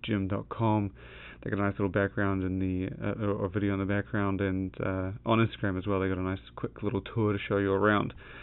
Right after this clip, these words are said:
But again, that's grand opening on that one is October eleventh, and for the Stacks Up Open podcast, that is it for this week. Uh, be sure to tune in next week. As mentioned, this coming week is the Olympia, which will be no doubt loaded with excitement.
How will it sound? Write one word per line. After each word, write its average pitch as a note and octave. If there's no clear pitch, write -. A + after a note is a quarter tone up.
But G#2
again, G#2+
that's G#2
grand G#2+
opening G#2+
on G#2
that G#2+
one A2+
is G#2
October A2
eleventh, A#2+
and G#2+
for A#2+
the A2+
Stacks A#2+
Up A#2
Open A2+
podcast, A#2
that A2
is A2+
it B2
for A#2+
this A#2+
week. D3
Uh, F#2+
be A#2
sure A#2
to G#2+
tune A#2
in G2+
next A2
week. A#2+
As G#2+
mentioned, A2
this A2
coming A2
week A2
is G#2+
the G#2+
Olympia, A2
which G2+
will G2
be G2+
no G2+
doubt G2+
loaded G2+
with G#2
excitement. A2+